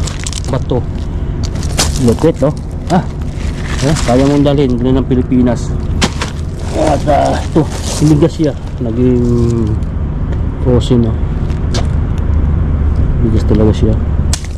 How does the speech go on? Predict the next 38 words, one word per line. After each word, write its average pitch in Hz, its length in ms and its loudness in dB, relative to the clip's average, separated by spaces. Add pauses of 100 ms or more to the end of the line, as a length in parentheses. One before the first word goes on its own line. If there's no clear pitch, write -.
(1160)
So, 113 180 2
bukas 117 360 4
na 147 100 4
yan. 135 100 6
Baka 110 120 4
wala 113 260 6
na 117 100 2
yan 113 140 4
bukas, 110 340 0 (600)
no? - 80 -2 (1080)
So, 110 140 4
yung 117 240 6
truck 135 160 2
natin 143 440 6
ay 131 120 4
andoon 131 480 6
banda. 139 320 6 (1900)
At, - 180 -2 (140)
ah, 123 580 2 (300)
yun 131 160 4
nga, 143 160 6
pabalik 123 320 4
na 120 80 2
tayo 123 200 4
sa - 120 2
truck, 123 200 2
no? 120 120 2 (320)
So, 113 80 2
ito 110 240 2
yung 160 160 8
pala 156 240 6
yung, 160 400 4 (1200)
ito - 80 2
yung 156 240 8
building 147 560 6
na 131 320 4
ating 127 240 2
pinasukan. 123 720 2